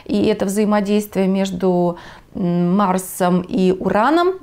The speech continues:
вам не принесёт. Но я хотела обратить внимание, что если вы,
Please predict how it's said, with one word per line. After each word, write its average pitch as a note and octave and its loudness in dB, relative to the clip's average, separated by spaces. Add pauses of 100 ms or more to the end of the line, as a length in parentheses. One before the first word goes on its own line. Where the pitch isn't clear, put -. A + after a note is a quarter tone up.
(120)
вам G#3 0
не G3 0
принесёт. G3+ -6 (840)
Но G#3+ 0
я A#3+ 0
хотела A3 0
обратить G3 -4
внимание, A3+ 0
что G3+ -4
если G3+ -2
вы, G3 -4